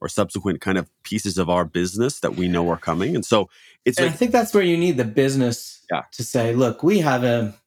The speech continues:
Speaker 2: I'm making this up.
Speaker 1: Yeah.
Speaker 2: "We have an A O V problem," right?
Speaker 1: Mm.
Speaker 2: Like, let, let's just start there, right? Like, we have an
Speaker 1: Yeah.
Speaker 2: A O V problem.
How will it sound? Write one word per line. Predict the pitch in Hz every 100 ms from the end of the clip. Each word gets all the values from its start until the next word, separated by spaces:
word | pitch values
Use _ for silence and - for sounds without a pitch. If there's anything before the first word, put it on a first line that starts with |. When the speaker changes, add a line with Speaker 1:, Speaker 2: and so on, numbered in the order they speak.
| _ -
Speaker 2:
I'm | 139 120
making | 120 117
this | 107 -
up. | 113 104 _ _ _ _ -
Speaker 1:
Yeah. | 87 -
Speaker 2:
"We | 156 175
have | 165 156
an | 151 127
A | 131 131
O | 123
V | 110 113
problem," | 113 101 98 104 - _ _ _ _ _
right? | 120 110 107 113
Speaker 1:
Mm. | 90 90 85
Speaker 2:
Like, | 120
let, | 139 131 135
let's | 131
just | 123 - - - -
start | - 110 107
there, | 110 92
right? | 92 104 117
Like, | 107
we | 139
have | 151
an | 147
Speaker 1:
Yeah. | 131 123
Speaker 2:
A | 117
O | 107
V | 110 107
problem. | 104 95 85 - -